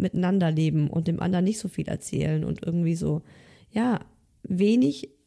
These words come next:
miteinander reden. Ich hab aber, ich hab schon so eine,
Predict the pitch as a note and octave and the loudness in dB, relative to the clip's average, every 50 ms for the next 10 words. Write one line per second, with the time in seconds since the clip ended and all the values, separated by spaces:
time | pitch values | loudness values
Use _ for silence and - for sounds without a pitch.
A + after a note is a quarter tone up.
0 | _ _ _ G3+ G3+ G3 - G3 F3+ F3 F3 F3 E3 E3+ F3 F3 F3 F#3+ G3 A3 | _ _ _ -2 -2 0 0 2 2 2 2 0 0 0 0 0 0 0 0 0
1 | A3+ D4 G4+ - _ _ _ _ _ _ _ _ - - - - - - - - | 0 -2 -2 -6 _ _ _ _ _ _ _ _ -20 -20 -20 -20 -20 -20 -20 -20
2 | - - _ - - G#3+ G3+ - A3+ A#3 A#3 A#3+ A3+ - - - D#3+ D#3+ D#3 - | -20 -20 _ -2 0 0 0 0 0 0 0 -2 -4 -4 -2 0 0 0 0 2
3 | D3 C#3+ D#3+ F3 F#3 G3 - - _ - G#3+ - A3+ A3+ - - C#4 C4 B3+ A#3 | 0 2 2 2 0 -2 -4 -8 _ -6 -2 -2 -2 -2 -2 -2 -2 -2 -2 -2
4 | - - - - F#3 F#3+ G3 G#3+ A3 A#3 A#3+ B3 B3+ C4+ D4+ | -4 -6 -2 0 2 2 4 4 4 4 4 4 2 2 0